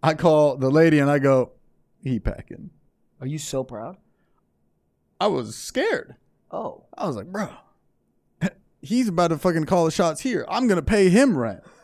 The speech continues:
Speaker 1: <laughs> He's gonna invoice me for Time Warner Cable." I was like, "Homie is packing."
Speaker 2: All right, okay. We talking about a golf pencil? Or we're talking about,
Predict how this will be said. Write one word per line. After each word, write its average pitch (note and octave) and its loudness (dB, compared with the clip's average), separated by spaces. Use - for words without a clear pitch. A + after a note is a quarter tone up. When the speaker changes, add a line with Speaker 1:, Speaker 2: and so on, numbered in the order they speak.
Speaker 1:
<laughs> - -12
He's G3+ 4
gonna F#3 6
invoice G#3+ 4
me C4+ 2
for G3+ 2
Time E3 4
Warner D3 2
Cable." B2+ -2
I G#3+ -2
was G3 0
like, C#3+ 0
"Homie D#4+ 4
is C#3+ 2
packing." - -4
Speaker 2:
All B2+ 0
right, G2+ -8
okay. G#2 -12
We F3+ -8
talking A3 0
about C#3+ 0
a G#2+ -6
golf F3 -4
pencil? A#3+ -8
Or D#3 -4
we're F3 0
talking E3 2
about, C3 0